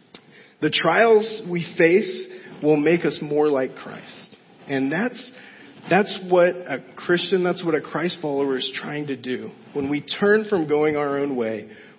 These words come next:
we're trying, we're looking to the example of Jesus Christ and trying to take steps towards being more and more like him.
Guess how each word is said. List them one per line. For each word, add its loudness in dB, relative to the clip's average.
we're -6
trying, -6
we're 0
looking 2
to -2
the -4
example -2
of -4
Jesus -6
Christ -4
and -8
trying -6
to -2
take -8
steps -10
towards -2
being -4
more 0
and -6
more -6
like -8
him. -6